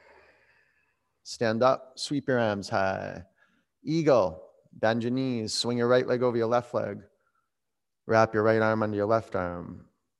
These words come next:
Five. From point to point. Start from the ground. Work your way up. Four.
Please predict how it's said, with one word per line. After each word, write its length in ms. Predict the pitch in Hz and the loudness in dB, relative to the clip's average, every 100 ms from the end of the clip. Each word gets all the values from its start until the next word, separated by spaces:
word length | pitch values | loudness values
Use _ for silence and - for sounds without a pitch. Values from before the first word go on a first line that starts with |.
| _ _ | _ _
Five. 600 | _ 98 92 95 107 - | _ 2 4 4 2 -4
From 180 | - 98 | -6 -8
point 480 | 95 - 110 113 - | -6 -2 0 0 -4
to 100 | 113 | -12
point. 520 | - - 110 110 104 - _ _ | -10 -4 -2 -2 -6 -14 _ _
Start 360 | - 101 98 - | -4 2 2 2
from 140 | 104 | -4
the 80 | 104 | -2
ground. 520 | 104 101 107 117 120 | 0 2 2 2 2
Work 240 | 107 107 110 | 4 4 4
your 100 | 110 | 4
way 200 | 110 110 | 6 6
up. 380 | 104 - - | 4 0 -10
Four. 600 | - 95 98 104 127 143 | -6 0 4 6 4 2